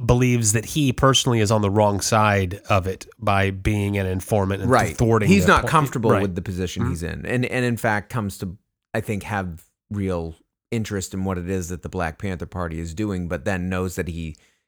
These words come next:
Speaker 2: is caught in this, uh, terrible place,
Speaker 1: Yeah.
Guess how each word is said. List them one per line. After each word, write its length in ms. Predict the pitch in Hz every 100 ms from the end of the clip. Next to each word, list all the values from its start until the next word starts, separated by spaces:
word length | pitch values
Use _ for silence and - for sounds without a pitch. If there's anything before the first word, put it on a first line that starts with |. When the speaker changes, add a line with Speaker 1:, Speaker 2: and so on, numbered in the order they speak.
| -
Speaker 2:
is 140 | 98
caught 300 | - 110 92
in 100 | 87
this, 260 | 82 78 -
uh, 400 | 85 71 69 80 _ _ _ -
terrible 480 | 104 87 78 73 73 _ _ _ _
place, 340 | - - - -
Speaker 1:
Yeah. 160 | 117